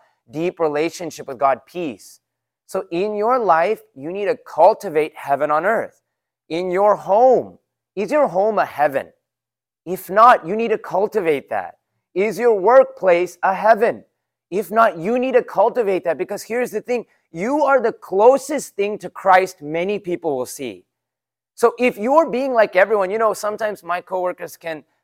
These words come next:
talk bad about the bosses. If we're just joining in, we are cultivating hell.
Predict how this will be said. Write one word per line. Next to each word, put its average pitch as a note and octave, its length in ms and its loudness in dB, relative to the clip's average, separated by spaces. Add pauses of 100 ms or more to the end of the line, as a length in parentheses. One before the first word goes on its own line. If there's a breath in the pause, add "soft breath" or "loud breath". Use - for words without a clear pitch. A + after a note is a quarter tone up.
(120)
talk E3+ 320 2
bad D#3+ 240 8
about C#3 300 2
the C3 80 -18
bosses. B2 640 -2 (440)
If G#3+ 200 -2
we're A#3+ 280 2
just A#3+ 200 0
joining A#3 480 0
in, C4 340 2 (300)
we B3 240 -2
are D4 120 4
cultivating G#3+ 680 0
hell. G3+ 600 4